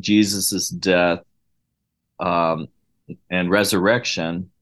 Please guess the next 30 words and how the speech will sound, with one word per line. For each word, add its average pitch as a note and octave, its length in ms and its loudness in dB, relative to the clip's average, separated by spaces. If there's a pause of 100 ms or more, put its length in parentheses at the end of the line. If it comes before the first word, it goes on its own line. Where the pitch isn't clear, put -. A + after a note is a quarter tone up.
(800)
conquered G2 800 0
sin F2+ 680 0
and E2+ 300 -2
death. D2+ 400 -4 (1000)
Um, E2 400 -10
and F2+ 160 -6
that's F2 240 0
the F2+ 80 -2
whole E2+ 280 -4
idea. F2 480 -2
It's F#2 300 -2
a A2 80 2
more G#2 320 2
palatable, A2 1200 -2 (680)
uh, F#2+ 320 -4 (680)
view G#2 340 2
of G2 140 0
atonement G#2 500 0
in F2 240 -2
my F2 400 0
eyes. A2+ 800 -2
Uh, D#2 300 -6 (600)
in G#2 100 -6
fact, A#2+ 260 0
you B2 200 4
can C3 120 0
see B2 220 2
this A#2 220 0
in G2 360 2
many A2 420 0